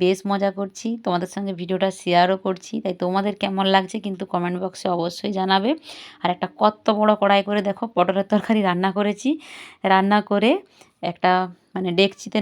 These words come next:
নামিয়ে নিচ্ছি। যেহেতু রান্নার প্লেসটা একেবারেই ছোট আর অনেকজনের রান্না বান্না, একটু অসুবিধে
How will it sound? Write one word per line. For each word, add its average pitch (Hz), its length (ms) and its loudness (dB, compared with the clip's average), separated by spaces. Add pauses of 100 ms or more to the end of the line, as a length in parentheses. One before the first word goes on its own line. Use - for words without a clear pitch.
নামিয়ে 185 380 2
নিচ্ছি। 202 300 -2 (920)
যেহেতু 254 280 4
রান্নার 214 320 4
প্লেসটা 220 380 -2
একেবারেই 214 420 -2 (100)
ছোট 226 220 0 (320)
আর 180 80 -2 (160)
অনেকজনের 214 480 0
রান্না 226 280 4
বান্না, 208 220 2 (220)
একটু - 160 -8 (120)
অসুবিধে 233 380 -2